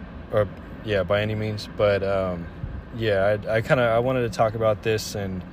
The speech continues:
and get this out there. So, um, yeah, I, when it comes to what you really wanna do, I'm talking about what you wanna do no matter what the circumstances are. Like, if you, if you could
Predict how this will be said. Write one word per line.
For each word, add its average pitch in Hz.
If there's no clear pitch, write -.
and 104
get 101
this 104
out 98
there. 90
So, 98
um, 101
yeah, 113
I, 113
when 123
it 123
comes 170
to 147
what 131
you 123
really 139
wanna 139
do, 143
I'm 127
talking 123
about 107
what 113
you 117
wanna 117
do 117
no 107
matter 107
what 104
the 104
circumstances 92
are. 85
Like, 95
if -
you, 104
if 104
you 117
could 104